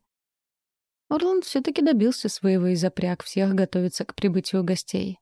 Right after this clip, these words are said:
Заодно намекнул драконам, что младшие расы живут не так долго, память у них короче и нуждается в регулярном напоминании,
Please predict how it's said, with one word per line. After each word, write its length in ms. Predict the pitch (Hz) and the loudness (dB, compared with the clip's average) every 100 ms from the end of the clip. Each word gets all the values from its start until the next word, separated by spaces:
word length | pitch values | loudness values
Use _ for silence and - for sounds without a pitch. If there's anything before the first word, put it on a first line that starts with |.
| - | -2
Заодно 480 | 196 185 175 180 208 | 2 4 2 2 4
намекнул 480 | 247 214 - 185 | 4 4 2 2
драконам, 480 | 170 202 254 330 277 | 2 0 2 4 6
что 220 | 240 - | 4 2
младшие 460 | 190 185 175 - 214 | 4 4 2 0 0
расы 280 | 294 - 233 | 0 2 2
живут 380 | 185 185 196 - | 4 2 0 2
не 220 | 226 202 | 6 6
так 380 | - 185 170 190 | 4 -2 0 -2
долго, 420 | 170 180 180 202 247 _ _ _ | 0 0 0 -2 -4 _ _ _
память 340 | 359 330 208 | 2 4 4
у 40 | 190 | 2
них 180 | 180 - | 0 0
короче 420 | 202 339 - 226 | -2 -2 0 2
и 40 | |
нуждается 560 | 190 180 175 262 285 240 | 2 2 2 0 0 0
в 40 | |
регулярном 600 | 180 160 180 180 196 240 | 0 0 0 0 4 6
напоминании, 720 | 220 170 185 240 247 180 185 | 6 4 4 6 6 6 2